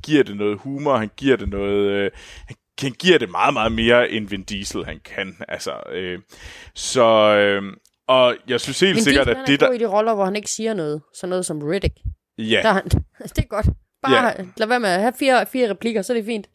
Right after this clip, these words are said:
Speaker 1: Ja, altså, det, det er enig. Altså, øh,
Speaker 2: Hver tre i M C U, så <laughs> går det fint.
Speaker 1: Nemlig. Øh, men, så jeg synes virkelig, de gjorde noget, at Hobbs and Shaw, de har valgt de to sjoveste karakterer, og sat dem sammen.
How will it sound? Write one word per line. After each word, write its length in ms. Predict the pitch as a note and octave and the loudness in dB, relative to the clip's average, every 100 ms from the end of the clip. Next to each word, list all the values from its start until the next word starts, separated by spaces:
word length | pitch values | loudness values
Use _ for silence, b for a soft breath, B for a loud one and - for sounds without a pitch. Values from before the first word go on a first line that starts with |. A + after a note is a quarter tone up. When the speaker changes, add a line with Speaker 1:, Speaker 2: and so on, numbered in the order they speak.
| b b | b b
Speaker 1:
Ja, 220 | B2 F#2+ - - | 2 2 -2 -10
altså, 160 | - C3+ | -10 -2
det, 320 | E3+ E3 - | 0 0 2
det 340 | G3 E3+ A#2+ | 0 2 -2
er 60 | G#2+ - _ | -6 -12 _
enig. 300 | - G3+ D3 - _ | -4 -2 -2 -8 _
Altså, 480 | A#2 A2 G#2 G2 G2+ - B B B _ | 2 4 4 4 0 -6 B B B _
øh, 100 | - | 0
Speaker 2:
Hver 180 | A3+ G#3+ G#3 | 2 2 0
tre 240 | - B3+ C4+ | -2 0 0
i 300 | F#3+ F#3+ F#3 | -4 -2 -2
M 100 | G3 | -2
C 60 | A3 | -4
U, 240 | A#3+ A#3+ | -4 -8
så 240 | G#3 B3 A#3+ | -8 -4 -2
<laughs> 100 | - | 0
går 120 | C4+ | 2
det 140 | G#3+ G#3 | 0 -2
fint. 360 | B3+ - - - - B D#4 B _ _ C#3 | -6 -6 -6 -10 -12 B -18 B _ _ -6
Speaker 1:
Nemlig. 540 | D3+ G3+ A#2+ C#3 - | -6 -4 -10 -12 -2
Øh, 560 | G#2+ G#2 G#2 G#2 G2+ - | 2 2 2 2 0 -4
men, 340 | C3 D3 D3 D3 _ _ _ _ _ _ _ C3+ | 2 2 2 -2 _ _ _ _ _ _ _ -4
så 160 | C3 | 2
jeg 120 | C#3 | 2
synes 200 | B2+ F3+ | 2 -2
virkelig, 300 | A3 A3 D3+ | -2 -2 -6
de 80 | C3+ | -14
gjorde 240 | A#2 D3+ E3+ | 0 2 6
noget, 260 | D3 C#3 | 6 4
at 160 | - A2+ | 2 -2
Hobbs 300 | - D#3+ - | 0 0 0
and 80 | B2 | -6
Shaw, 260 | - A#2 | -2 0
de 140 | B2 C3 | 0 0
har 80 | A2 | 4
valgt 300 | D3 D3 - | 2 2 -10
de 40 | |
to 260 | - F3 D3 | -4 -4 -2
sjoveste 520 | - C3 C#3 E3+ C3+ | 0 2 2 -2 -2
karakterer, 640 | G#2+ G2 - D3 A#2 - - b b b b b | -2 -2 -4 -2 -2 -2 -8 b b b b b
og 60 | - | -2
sat 260 | D3+ B2+ | 0 0
dem 60 | - | -2
sammen. 340 | - C3 G2 | 2 2 0